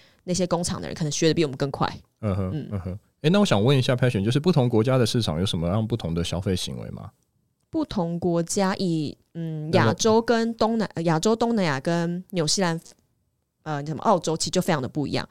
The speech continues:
Speaker 2: 嗯。
Speaker 1: 以 model 来说，脸孔或穿着就非常的不一样。他们的 model 脸孔可能就是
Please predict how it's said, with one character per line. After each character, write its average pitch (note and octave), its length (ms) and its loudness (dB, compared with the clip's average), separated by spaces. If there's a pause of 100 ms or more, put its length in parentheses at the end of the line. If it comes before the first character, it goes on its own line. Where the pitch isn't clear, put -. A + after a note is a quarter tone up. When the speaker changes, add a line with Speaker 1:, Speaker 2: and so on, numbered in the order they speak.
Speaker 2:
嗯。 A2 160 0 (400)
Speaker 1:
以 E3 400 -2
model A#3+ 380 2
来 C#3 140 -2
说， F3 160 2
脸 D3 220 0
孔 - 160 -6
或 A3 100 0
穿 A3 360 0
着 D#2+ 220 -4
就 E3+ 180 -2
非 F3 200 4
常 E3+ 140 -2
的 - 80 -8
不 D3 160 -2
一 - 60 -6
样。 F3+ 120 -8 (760)
他 C4+ 120 2
们 C4+ 140 2
的 E3+ 240 4
model F3+ 240 2
脸 C#3 140 -2
孔 - 180 -6
可 D#3+ 120 -6
能 A#2+ 120 -6
就 D#3+ 100 -4
是 D#3 220 -2